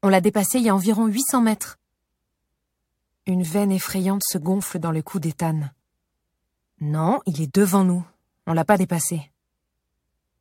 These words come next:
Les instructions imprimées pour la maison à Westchester, gracieuseté de Judy, notre agente immobilière, serrées dans les mains, je laisse échapper un soupir de frustration.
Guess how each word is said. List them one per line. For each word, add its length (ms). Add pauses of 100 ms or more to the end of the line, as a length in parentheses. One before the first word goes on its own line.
Les 220
instructions 520
imprimées 460
pour 160
la 100
maison 340
à 120
Westchester, 640 (400)
gracieuseté 640
de 180
Judy, 440 (100)
notre 240
agente 300
immobilière, 560 (480)
serrées 360
dans 100
les 140
mains, 200 (460)
je 140
laisse 200
échapper 380
un 80
soupir 420
de 80
frustration. 640